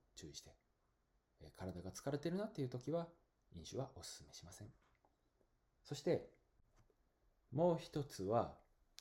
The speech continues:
心の疲れ。心のね、疲れの癒し方を、えー、紹介します。体のね、疲れについてはシンプルだよっていう話をしましたが、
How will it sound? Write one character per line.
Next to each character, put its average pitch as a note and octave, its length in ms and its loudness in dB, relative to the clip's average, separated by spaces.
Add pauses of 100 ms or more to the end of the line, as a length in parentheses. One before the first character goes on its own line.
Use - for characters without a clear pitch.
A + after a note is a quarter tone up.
(340)
心 D#3 420 4
の F3+ 300 -2
疲 - 200 -12
れ。 - 140 -14 (1700)
心 A#2 320 4
の G#2+ 80 0
ね、 A#2+ 200 -2 (160)
疲 F2 240 -6
れ E2 120 -10
の B2+ 260 -2 (140)
癒 - 160 -16
し - 140 -12
方 - 220 -6
を、 - 240 -2 (200)
え C#2+ 420 -12
ー、 - 20 -16
紹 - 200 -14
介 - 160 -16
し - 160 -10
ま F#2+ 100 -4
す。 - 180 -12 (540)
体 A3+ 340 4
の A3 100 4
ね、 G3+ 300 -2 (340)
疲 C3 140 4
れ G2+ 80 4
に E2 100 -2
つ E2+ 140 -10
い E2 40 -10
て F2 120 -8
は D#2+ 80 -10
シ - 140 -6
ン F2+ 60 -4
プ F2 100 -12
ル D#2 100 -10
だ E2 100 -8
よ A2+ 100 2
っ - 20 2
て F2 160 -6
い - 20 -8
う D#2 40 -8
話 D#2 360 -14
を D2 80 -14
し - 140 -16
ま D#2 100 -14
し - 80 -14
た E2+ 100 -12
が、 G#2 240 2